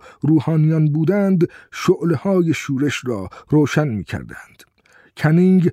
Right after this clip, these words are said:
شتاب زده حمایت انگلستان را نثار این خونتا کرد و نیروی اعزامی به پرتغال، ژونا را در نبرد ویمیرو در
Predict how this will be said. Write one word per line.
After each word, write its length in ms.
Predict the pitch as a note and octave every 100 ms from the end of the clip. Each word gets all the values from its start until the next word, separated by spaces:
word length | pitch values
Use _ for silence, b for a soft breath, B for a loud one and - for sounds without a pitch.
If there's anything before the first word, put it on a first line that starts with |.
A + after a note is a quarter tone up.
| B B
شتاب 500 | - F3+ - F3 C#3+
زده 400 | B2 E3+ F3+ F3+
حمایت 460 | C3+ D#3 D#3 D3 D#3
انگلستان 680 | C3+ C3 B2+ - C#3+ C#3 B2
را 200 | A2 A2 B D#3
نثار 460 | E3+ - F#3+ E3
این 200 | D3+ D3+
خونتا 440 | - D3+ C3+ D3 A#2+
کرد 460 | - - F#2+ A#2
و 160 | C3 B2+ B B
نیروی 400 | D#3 E3+ F#3+ E3+
اعزامی 520 | E3 F3 B2+ D3+ E3+
به 120 | F#3+ D#3+
پرتغال، 680 | - C3+ B2 A2+ D#3 E3 b b -
ژونا 400 | B2+ C#3 F#3 G#3
را 220 | D#3+ C3
در 260 | C3+ D3 C#3
نبرد 540 | D3+ D#3+ E3 D#3 E3 b b C#3+
ویمیرو 760 | D3 E3 D#3+ D#3+ D#3+ G#3 G#3 B B D3
در 160 | E3+